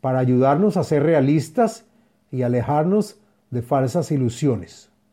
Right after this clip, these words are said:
Bueno, ahora miremos la explicación del texto del Salmo número cuatro. Lo siguiente no es una traducción, sino una explicación del texto.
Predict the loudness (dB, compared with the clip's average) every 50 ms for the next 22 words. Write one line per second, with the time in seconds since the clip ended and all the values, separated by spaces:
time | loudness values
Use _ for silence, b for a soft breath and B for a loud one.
0 | _ _ _ _ _ _ _ _ _ _ _ _ _ _ _ _ _ _ _ _
1 | _ -20 -20 -20 -20 -20 -20 -20 _ _ _ _ _ _ _ _ _ _ -20 -20
2 | _ _ _ _ _ B B B B B B B B -2 -2 -2 -2 -4 -10 -20
3 | _ _ _ -4 -2 0 2 2 2 4 4 4 4 4 4 2 4 4 2 2
4 | 0 -2 -2 -2 -2 0 0 -4 -4 0 0 0 0 0 0 -2 -2 -2 -4 -4
5 | -2 -2 -2 -2 -4 -6 -4 -2 -2 -2 -2 b b b b b b b -10 -8
6 | -8 -6 -4 -4 -4 -2 -2 -2 -4 -2 -2 0 0 0 0 0 0 0 0 -2
7 | -4 -10 -20 -20 b b b b b b -8 -8 -6 -4 -2 0 0 0 0 0
8 | 0 2 2 2 2 2 2 0 0 0 2 2 4 4 4 2 0 -2 -2 0
9 | 0 0 -2 -4 -8 b b b b b b b b -8 -4 -2 0 0 2 2
10 | 2 2 0 0 -2 -2 -4 -4 -2 -2 0 0 -2 -2 -2 -2 -2 -2 -2 -2
11 | -2 -2 -4 -6 -6 -6 -10 -20 _ -20